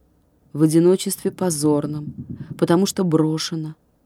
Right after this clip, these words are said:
и потому что не сама это одиночество избрала.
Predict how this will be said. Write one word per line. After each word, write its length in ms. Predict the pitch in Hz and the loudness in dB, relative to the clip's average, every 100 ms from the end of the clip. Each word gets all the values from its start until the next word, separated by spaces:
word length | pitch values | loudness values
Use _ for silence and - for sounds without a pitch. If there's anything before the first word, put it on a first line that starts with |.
| _ _ _ _ - | _ _ _ _ -6
и 100 | 175 | -6
потому 380 | - 160 170 180 | -4 0 2 2
что 200 | - 180 | 0 -2
не 180 | 180 185 | 2 2
сама 560 | - 185 175 151 165 - | 0 0 2 2 0 -2
это 260 | 160 - | -6 -2
одиночество 800 | 139 135 139 139 151 - 165 151 | -4 -2 -2 0 -2 -6 -10 -8
избрала. 680 | 151 147 135 135 139 131 117 | -6 -6 -6 -6 -6 -6 -10